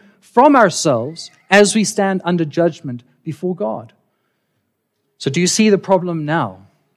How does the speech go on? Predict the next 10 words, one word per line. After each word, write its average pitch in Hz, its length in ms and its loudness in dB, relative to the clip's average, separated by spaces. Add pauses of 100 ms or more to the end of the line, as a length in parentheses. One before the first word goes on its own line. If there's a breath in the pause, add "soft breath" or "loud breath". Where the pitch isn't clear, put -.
(680)
Our 143 140 -2
problem 202 720 0
is 135 160 -6
our 147 180 -2
great 175 480 0
sinfulness 156 920 -4 (280)
and 131 140 -6
the 127 60 -6
great 151 340 -2
punishment 127 640 -10